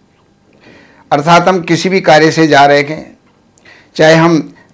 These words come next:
व्यापार के कार्य से जा रहे हैं, राजनीति के कार्य से जा रहे हैं,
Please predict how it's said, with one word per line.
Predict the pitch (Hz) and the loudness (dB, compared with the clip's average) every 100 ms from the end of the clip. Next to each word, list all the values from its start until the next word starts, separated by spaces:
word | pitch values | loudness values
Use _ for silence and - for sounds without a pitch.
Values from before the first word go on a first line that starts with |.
| _ | _
व्यापार | 117 131 131 147 156 | -4 -2 0 0 0
के | 156 | -2
कार्य | 151 147 151 | 0 0 0
से | 156 147 | -2 -2
जा | 139 | 0
रहे | 139 139 | 0 -2
हैं, | 143 151 - _ _ _ 143 | -6 -12 -14 _ _ _ -4
राजनीति | 147 143 151 151 180 | -2 2 2 0 -2
के | 170 151 | -2 -2
कार्य | 143 139 143 | 0 0 -2
से | 143 | -2
जा | 131 131 | 0 0
रहे | 131 135 | 0 -2
हैं, | 127 147 | -6 -12